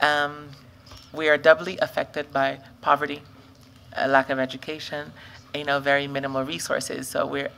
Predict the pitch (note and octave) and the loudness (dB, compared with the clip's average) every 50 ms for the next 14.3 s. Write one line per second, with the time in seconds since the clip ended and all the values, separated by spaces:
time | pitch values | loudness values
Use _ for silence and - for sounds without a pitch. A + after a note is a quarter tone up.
0 | - - C#3 E3 E3+ F3 F3 - - D3 D3+ D3 D3 D3 - D#3+ E3+ F3 E3+ - | -16 -12 -10 -8 -8 -8 -4 -2 -2 -2 -2 -2 -4 0 4 6 6 6 4 0
1 | D3 C#3 - - C3+ D3+ E3 - - C#3 C3+ C3+ C3+ C3+ C3+ - B2+ B2+ C3 C3 | -8 -8 -4 0 0 0 0 -2 -6 -6 -6 -2 0 0 0 0 -2 -4 -2 0
2 | B2+ B2+ B2 - C3+ C3 C3 - E3 D#3 - - - - - - - - - - | 0 0 0 0 -6 -6 -4 -4 -4 -6 -4 -8 -12 -10 -6 -6 -6 -4 -4 -6
3 | - - - - C3+ C3+ - - - A#2 - - - - - - - - - - | -6 -6 -10 -12 -12 -12 -12 -12 -14 -16 -16 -18 -20 -18 -18 -18 -18 -20 -10 0
4 | - - F3 F#3 F#3 - C#3+ C3+ C#3+ - - - - - - - - - - - | 4 4 4 4 4 0 0 0 0 -2 -6 -12 -20 -20 -20 -20 -20 -20 -20 -20
5 | - - - - - - - - D3 D3 - - - E3 D3+ D3+ D3 C#3+ C#3 A2+ | -20 -20 -20 -20 -20 -14 -8 -6 -6 -6 -6 -4 2 4 4 4 4 2 -2 -6
6 | C3+ C3+ - - - - - - - - - - - - - - - - - - | -10 -12 -16 -20 -20 -20 -20 -20 -20 -20 -20 -20 -20 -20 -20 -20 -20 -20 -20 -20
7 | - - D3 D3+ D3+ D3 - C#3 D3 C#3+ - D3+ C#3+ C#3+ C#3 C3+ - - - - | -12 -4 0 2 4 4 4 4 2 0 2 0 2 0 0 -6 -12 -18 -14 -8
8 | - - C#3+ C#3 - D3 C#3 - - C#3+ C#3+ C#3 C3+ C3+ C3+ C#3 C#3 C#3 - - | -2 0 0 0 0 -2 -6 -6 -6 -2 2 2 2 2 2 -2 -6 -8 -10 -12
9 | - - C#3+ C#3 C3+ C#3 C#3+ D3 D3 D3 C#3+ C#3+ - - C3 C#3 D3 C#3 - - | -12 -12 -10 -8 -8 -8 -8 -8 -10 -10 -12 -14 -18 -16 -10 -8 -8 -6 -6 -8
10 | C#3+ C#3+ D3 D3+ C3+ - D#3+ D3+ D3+ D3+ - - C3 B2+ C3 C3+ - - - - | -8 -8 -8 -8 -8 -6 -6 -6 -8 -8 -10 -6 -6 -6 -6 -6 -10 -14 -16 -18
11 | - - - - - - D3+ D3 D#3 D#3+ D#3+ - D#3 - - - C#3+ - D3 C#3 | -20 -20 -20 -16 -14 -8 0 4 6 6 6 4 -2 -8 -6 -6 -6 -6 -8 -10
12 | C#3 C#3 C#3 C#3+ C#3 C3+ C3+ C3 C3+ C3 - - - B2 A#2+ - C3 C3 C3 C3 | -10 -8 -2 0 0 0 0 0 -2 -2 -2 -6 -8 -8 -10 -10 -10 -10 -8 -8
13 | C3+ D#3 - - - - - - - - - - - - - - C3 C3 C3+ C3 | -10 -10 -12 -16 -20 -20 -20 -20 -20 -20 -20 -20 -20 -14 -8 -6 -6 -4 -4 -2
14 | C3+ C3+ C3+ C#3 C#3 C3+ | 0 2 2 2 0 -6